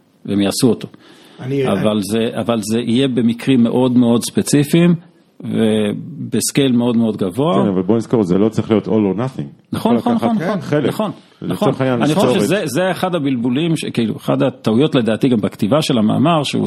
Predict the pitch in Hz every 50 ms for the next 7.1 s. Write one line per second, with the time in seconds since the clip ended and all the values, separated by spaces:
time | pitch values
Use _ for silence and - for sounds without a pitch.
0 | - - 135 120 120 110 - - 135 139 139 117 98 123 127 - 120 - 113 101
1 | 104 127 151 143 127 120 117 120 120 - - - - - - - - - - _
2 | _ _ _ _ _ - 101 101 - - - 113 120 123 123 120 117 113 110 104
3 | 104 104 101 104 104 - - - - - - - 104 - - 117 110 113 110 107
4 | 104 104 104 101 95 - 151 151 143 120 110 117 101 110 107 107 113 131 120 113
5 | 135 135 113 104 92 98 98 98 101 110 123 123 120 113 113 123 127 123 127 127
6 | 113 131 123 120 - 190 - - 110 110 107 113 120 113 123 120 127 156 190 185
7 | 165 165